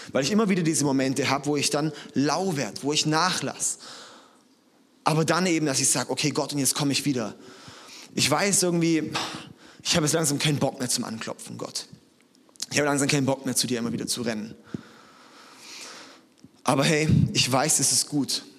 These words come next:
und ich sehne mich eigentlich danach. Nur mein innerer Kampf, der lässt nach, mein, ich werd innerlich schwächer. Und dann sich einfach zu sagen, "Hey Gott, und ich komm noch mal hin." Auch wenn meine Lust danach vielleicht gerade ein bisschen geringer wird.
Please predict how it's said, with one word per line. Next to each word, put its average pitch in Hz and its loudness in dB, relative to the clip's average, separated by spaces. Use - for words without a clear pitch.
und 123 -4
ich 123 0
sehne 151 2
mich 143 2
eigentlich 123 0
danach. 123 -4
Nur 143 2
mein 143 2
innerer 151 2
Kampf, 135 0
der 127 2
lässt 127 2
nach, 123 2
mein, 110 -2
ich - 0
werd 123 -2
innerlich 131 2
schwächer. 110 -4
Und 135 4
dann 151 2
sich 135 2
einfach 135 -2
zu - 2
sagen, 123 0
"Hey 127 -2
Gott, 139 -2
und 120 -8
ich - 0
komm 127 2
noch 131 0
mal 123 0
hin." 113 -6
Auch 131 0
wenn 165 2
meine 135 2
Lust 175 2
danach 123 2
vielleicht 123 -2
gerade 127 -2
ein 143 -4
bisschen 151 2
geringer 113 -4
wird. - -16